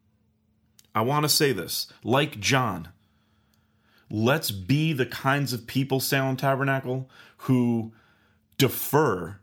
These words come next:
our mightiness to Jesus.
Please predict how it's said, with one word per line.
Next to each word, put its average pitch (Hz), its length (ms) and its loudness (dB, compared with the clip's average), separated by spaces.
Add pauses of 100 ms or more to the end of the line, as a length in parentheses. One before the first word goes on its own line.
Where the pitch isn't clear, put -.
(1700)
our 110 480 2
mightiness 107 1000 0
to - 140 -4
Jesus. 135 720 -2